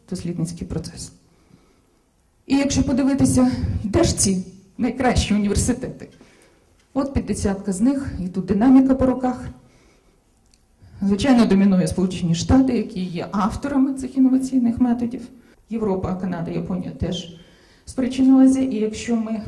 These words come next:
проаналізуємо сутність цих університетів, кожний з них в п'ятдесятці — це є дослідницький університет. Або університет дослідницького типу.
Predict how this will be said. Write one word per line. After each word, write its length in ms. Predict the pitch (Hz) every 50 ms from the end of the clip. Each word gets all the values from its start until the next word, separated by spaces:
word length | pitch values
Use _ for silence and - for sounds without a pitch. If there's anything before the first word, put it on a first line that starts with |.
| - - - -
проаналізуємо 720 | - 196 190 185 185 185 196 180 190 185 175 175 175 180
сутність 480 | - - - 311 302 - 311 277 - -
цих 180 | 277 269 -
університетів, 640 | 269 - - - - - - 240 233 240 233 233 - - - - - _ _ _ _ _ _ _
кожний 380 | 262 277 277 262 240 226 214 -
з 100 | - 185
них 220 | 180 175 165 -
в 60 | -
п'ятдесятці — 800 | - 190 190 190 170 - - - - - 220 226 233 233 - - 190 -
це 60 | -
є 100 | 185 185
дослідницький 680 | 185 180 - - - - 185 185 180 180 - - - 180
університет. 440 | 180 165 - - - - - - - - - - - _ _ _ _ _ _ _ _ _ _ _ _ _ _ _
Або 540 | - 190 185 180 180 202 208 180 156 - - 190
університет 420 | 185 175 175 - - 277 247 202
дослідницького 720 | 202 - - 180 226 220 247 254 - - - 220 185 190 185
типу. 440 | 185 - - - - - - -